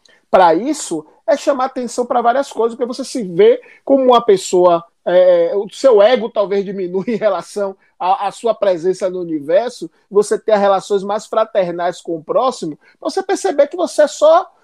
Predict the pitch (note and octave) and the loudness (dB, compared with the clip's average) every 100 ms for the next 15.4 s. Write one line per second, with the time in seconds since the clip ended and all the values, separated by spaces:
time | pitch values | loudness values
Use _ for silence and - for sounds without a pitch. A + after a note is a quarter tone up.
0 | _ - D4 D#4 C#4+ A#3 C4 D4 C#4+ A3 | _ -4 0 0 -2 0 0 2 2 2
1 | A3+ B3 A#3+ - F#3 - B3+ B3+ A3+ A#3 | 2 0 -4 -8 -8 -4 -2 -2 -2 -4
2 | B3+ - G3+ G3+ A#3 - _ _ _ - | -4 -2 -2 -2 -6 -12 _ _ _ -6
3 | G3+ G3+ A3+ G3 G3+ G#3 G3+ G3+ G3 G#3 | -2 2 0 0 -4 -4 -4 -4 -4 -6
4 | - F#3 D#3 E3+ F3 - F#3+ D#3 _ _ | -4 -2 -2 -4 -8 -6 -6 -6 _ _
5 | - G#3 - G#3+ F#3 A3 C4 A#3+ C4+ D4 | -2 0 2 0 4 6 6 4 2 -2
6 | - G#3 - C4 A#3+ C#3+ F3 G#3 G#3 - | 0 0 2 0 0 0 2 2 0 -8
7 | C4 - _ - G3 G#3+ - A3 A#3+ C4+ | -12 -14 _ 0 2 2 0 0 0 2
8 | D4 C#4+ - D4+ - A#3 - G#3+ G#3 G3+ | 2 2 0 -2 -4 -8 -2 -2 0 -2
9 | G3 - F3 F3 E3 D#3+ _ _ _ - | -4 -2 -2 -2 -4 -10 _ _ _ 0
10 | G#3 E3+ E3 F#3 F3 G#3+ A3 F#3+ G3 A3+ | 0 2 0 0 0 0 0 0 -2 0
11 | D#4+ D4+ B3+ A#3+ C4 C#4+ - _ _ F#3+ | 0 0 -4 -8 -10 -12 -16 _ _ -6
12 | G#3+ D#4 D#4 C#4 - A#3+ G#3+ B3+ A#3 A3+ | -2 0 2 0 0 -2 -2 -4 0 0
13 | F#3 - G3 F#3+ E3+ - F#3 F#3+ B3+ - | 0 -2 -4 -4 -6 -6 -2 0 0 -2
14 | - D#3 C#3+ E3+ G3+ F#3 F#3 - F#3 E3+ | -4 -4 -4 -6 -4 -6 -8 -4 -2 -2
15 | D#3+ D3+ E3+ | -2 2 2